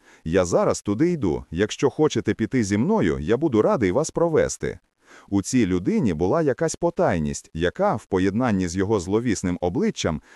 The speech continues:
запевнила мене, що він належить до злочинного світу. А оскільки я очікував працювати саме серед цього класу, його пропозиція чудово узгоджувалася з моїми планами,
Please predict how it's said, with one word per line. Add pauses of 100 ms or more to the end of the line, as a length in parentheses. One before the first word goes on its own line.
(100)
запевнила
мене,
що
він
належить
до
злочинного
світу. (380)
А
оскільки
я
очікував
працювати
саме
серед
цього
класу, (240)
його
пропозиція
чудово
узгоджувалася
з
моїми
планами,